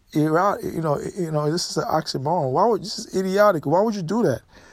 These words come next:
Because this thing, 'cause you've been training for the past two weeks now. You've been all over the news, and you did the interview with, um, Good Morning America. I've seen, uh,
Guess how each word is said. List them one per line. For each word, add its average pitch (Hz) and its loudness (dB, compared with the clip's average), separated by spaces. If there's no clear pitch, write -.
Because 190 2
this 196 2
thing, 190 0
'cause 185 6
you've 220 0
been 208 2
training 190 2
for 165 4
the 160 6
past 151 4
two 160 4
weeks 175 4
now. 123 4
You've 131 -4
been 139 0
all 143 4
over 143 0
the 123 -2
news, 139 0
and 120 -2
you 127 2
did 127 -2
the 127 0
interview 135 -2
with, 127 0
um, 123 -2
Good 131 -2
Morning 131 0
America. 147 2
I've 117 -6
seen, 127 -6
uh, 113 -6